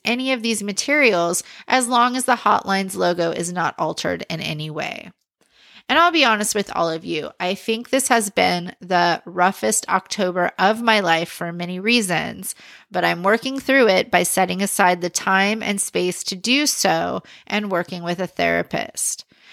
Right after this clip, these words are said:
And that's okay too if you are in a helping or healing profession like a teacher, a nurse, a therapist, or coach. We all need guidance and a support system as well,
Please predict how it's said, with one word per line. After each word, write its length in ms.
And 260
that's 240
okay 320
too 400
if 140
you 140
are 100
in 140
a 60
helping 500
or 100
healing 460
profession 840
like 200
a 120
teacher, 640
a 100
nurse, 500
a 120
therapist, 720
or 140
coach. 680
We 200
all 280
need 260
guidance 560
and 160
a 60
support 580
system 520
as 280
well, 560